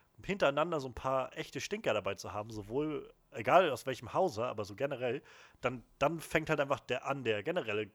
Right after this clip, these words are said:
Gedanke überzugehen, die, die aktuelle Mentalität auf einen, „Oh, nee, diese Superheldenfilme, du, nee.“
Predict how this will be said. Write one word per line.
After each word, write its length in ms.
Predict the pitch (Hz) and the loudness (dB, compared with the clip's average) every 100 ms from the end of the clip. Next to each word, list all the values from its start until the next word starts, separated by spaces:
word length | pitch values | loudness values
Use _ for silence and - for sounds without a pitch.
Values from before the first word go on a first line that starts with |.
| _ | _
Gedanke 360 | 107 113 131 113 | -6 -4 -2 -4
überzugehen, 600 | 131 117 - 104 117 113 | -2 -2 -2 -4 -2 -2
die, 160 | 104 107 - | -8 -18 -16
die 180 | 107 | -10
aktuelle 420 | - 117 - 113 107 | -6 -6 -6 -6 -4
Mentalität 520 | 113 113 104 151 151 | -6 -6 -6 -6 -6
auf 120 | 110 | -4
einen, 220 | 107 107 107 - - - - _ | -4 -4 -8 -18 -18 -20 -20 _
„Oh, 440 | - 170 135 120 113 | -2 4 6 8 6
nee, 160 | 113 113 | 4 0
diese 280 | 113 110 104 | 0 0 0
Superheldenfilme, 1040 | - 123 120 110 107 107 101 - 107 107 | -2 -2 0 0 0 -4 -8 -4 -2 -4
du, 140 | 104 | -6
nee.“ 360 | 101 101 107 104 | -6 -4 -4 -4